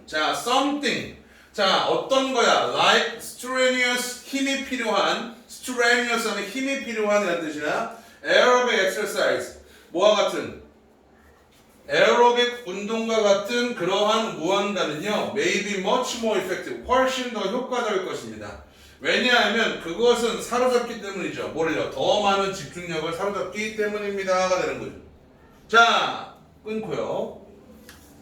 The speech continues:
알겠지? But, 그런데요, you would not want to choose, 너는 선택하고 싶어 하지 않을 거야. 뭐를요? Exceedingly,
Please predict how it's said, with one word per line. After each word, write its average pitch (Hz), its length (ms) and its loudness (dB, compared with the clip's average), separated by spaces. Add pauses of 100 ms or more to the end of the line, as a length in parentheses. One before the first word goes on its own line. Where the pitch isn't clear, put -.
(680)
알겠지? 156 480 -4
But, 247 320 2
그런데요, 220 800 0
you 277 380 0
would 226 260 -2
not 214 220 2
want 202 260 0
to 208 80 -10
choose, - 520 -4
너는 240 360 0
선택하고 269 540 0
싶어 - 280 -4
하지 240 220 2
않을 185 240 0
거야. 156 280 -2
뭐를요? 160 680 0 (200)
Exceedingly, 226 800 -2